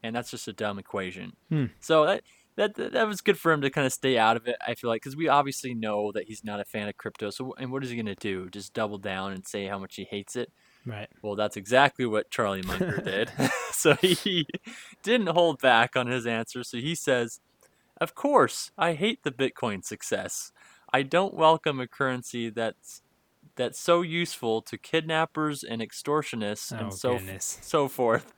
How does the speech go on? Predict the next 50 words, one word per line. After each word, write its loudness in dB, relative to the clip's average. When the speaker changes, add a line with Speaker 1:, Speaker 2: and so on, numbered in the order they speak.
Speaker 1:
<laughs> -16
Nor 4
do 4
I 10
like 4
just 2
shuffling 2
out 2
a -2
few -4
extra -2
billions -6
and -12
billions -4
and -8
billions -4
of -14
dollars 0
to -12
somebody -4
who -6
just -2
invented -6
a -2
new -4
financial -4
product -2
out -6
of -8
thin -6
air. -8
So -6
I 0
think -8
I 2
Speaker 2:
Out 0
of -6
Speaker 1:
should -6
say 2
Speaker 2:
thin -2
air. -4
Speaker 1:
modest-, 2
<laughs> -12
so 2
I 10
think 0
I 6
should -4
say 2
modestly 0